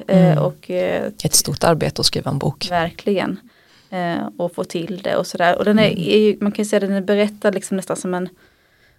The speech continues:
Speaker 1: som en dagboksform. Så det är som dagarna,
Speaker 2: Mm.
Speaker 1: eftersom torsdagarna är så centralt, att det är då de får träffas, så är det
Speaker 2: Ja.
Speaker 1: liksom hela tiden dagarna som är.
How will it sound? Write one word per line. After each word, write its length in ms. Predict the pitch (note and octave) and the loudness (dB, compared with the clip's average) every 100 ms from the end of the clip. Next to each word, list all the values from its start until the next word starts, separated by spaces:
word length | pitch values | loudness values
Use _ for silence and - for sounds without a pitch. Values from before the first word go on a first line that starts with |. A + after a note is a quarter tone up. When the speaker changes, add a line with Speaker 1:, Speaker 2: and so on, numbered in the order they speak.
| _ _ _ _ | _ _ _ _
Speaker 1:
som 200 | - F#3 | -4 0
en 120 | F#3 | 4
dagboksform. 1080 | G3 F#3 E3+ E3 F3 D#3+ - - B3+ F3+ - | 4 6 4 2 -2 -2 -6 -2 2 4 2
Så 120 | - | -2
det 100 | F3 F3+ | 2 2
är 40 | |
som 200 | F#3 F3+ | 2 0
dagarna, 560 | G3 F3+ B3+ F#3+ G3 F3 | 2 4 4 4 4 4
Speaker 2:
Mm. 120 | D3+ C#3 | 2 -2
Speaker 1:
eftersom 360 | - - F#3+ | -4 -4 -6
torsdagarna 680 | F#3 G#3 F#3 - E3+ F3+ F3+ | -4 -4 -4 -2 0 0 -2
är 60 | E3 | -4
så 60 | - | -6
centralt, 500 | - - - D3 - | -10 -8 -4 -4 -4
att 60 | - | -4
det 60 | |
är 40 | E3 | -4
då 120 | F#3 | -4
de 100 | F#3 | -6
får 100 | - | -8
träffas, 460 | - F3 - F#3 - | -10 -10 -4 -4 -2
så 80 | |
är 100 | E3 | -2
det 60 | E3+ | -2
Speaker 2:
Ja. 160 | E3+ F#3+ | -2 -2
Speaker 1:
liksom 220 | E3+ F3+ | -2 -2
hela 160 | F#3+ - | -4 -4
tiden 420 | F3+ - E3 - | -6 -6 -6 -6
dagarna 560 | F#3 E3+ F3 F#3+ F#3+ | -4 -4 -2 -2 -2
som 200 | - - | -2 -4
är. 300 | A3 - - | -2 -2 -4